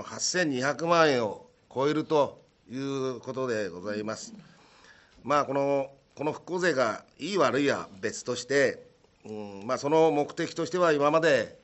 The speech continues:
十年間、えー、教育施設の、まあ、耐震化や、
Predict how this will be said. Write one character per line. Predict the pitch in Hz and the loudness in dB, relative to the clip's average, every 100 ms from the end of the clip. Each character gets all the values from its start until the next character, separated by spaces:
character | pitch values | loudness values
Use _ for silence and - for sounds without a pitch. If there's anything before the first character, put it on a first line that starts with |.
| 95 | -12
十 | 123 | -6
年 | 131 143 | -2 0
間、 | 139 113 87 - _ _ _ _ - | 2 2 0 -8 _ _ _ _ -10
え | 110 107 | -6 -6
ー、 | |
教 | 131 | -4
育 | 123 117 113 | -6 -6 -8
施 | |
設 | 135 120 | -8 -4
の、 | 123 110 85 - - 104 | -2 0 -2 -10 -18 -12
ま | 101 | -8
あ、 | |
耐 | 104 107 | -4 -4
震 | 110 113 | -4 -4
化 | 113 | 0
や、 | 117 113 107 | 2 2 -2